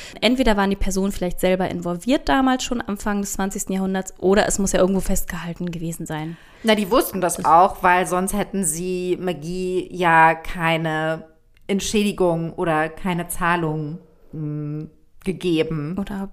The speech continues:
Speaker 1: überhaupt geben können. Darrow hat nämlich die Rechte am Spiel an Parker Brothers verkauft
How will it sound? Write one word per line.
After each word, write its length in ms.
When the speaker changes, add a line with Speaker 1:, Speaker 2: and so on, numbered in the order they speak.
Speaker 1:
überhaupt 360
geben 240
können. 500
Darrow 300
hat 160
nämlich 360
die 160
Rechte 460
am 140
Spiel 300
an 240
Parker 380
Brothers 380
verkauft 560